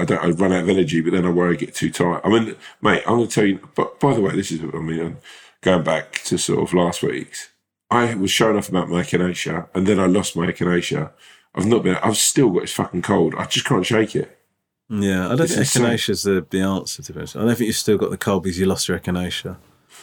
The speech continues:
Speaker 1: Yeah, well, what other reason we got, like, I would, I'd
Speaker 2: What
Speaker 1: say
Speaker 2: other
Speaker 1: now
Speaker 2: reason? What other reason?
Speaker 1: <laughs> Yeah, but no,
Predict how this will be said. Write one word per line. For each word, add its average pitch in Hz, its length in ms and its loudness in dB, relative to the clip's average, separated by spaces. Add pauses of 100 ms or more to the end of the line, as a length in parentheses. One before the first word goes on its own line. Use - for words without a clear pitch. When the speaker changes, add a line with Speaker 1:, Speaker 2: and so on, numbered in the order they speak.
(140)
Speaker 1:
Yeah, 151 100 6
well, 120 220 4
what 127 220 2
other 131 140 0
reason 117 280 0
we 110 140 2
got, - 100 -4 (180)
like, 117 240 2 (260)
I - 60 2
would, 113 180 4 (180)
I'd 110 100 4
Speaker 2:
What 175 140 4
Speaker 1:
say 143 100 6
Speaker 2:
other 135 100 6
Speaker 1:
now 135 60 4
Speaker 2:
reason? 139 580 0
What 156 300 2
other 190 260 4
reason? 202 600 0 (360)
Speaker 1:
<laughs> - 40 -2 (1500)
Yeah, 208 180 6
but 143 160 2
no, 160 220 4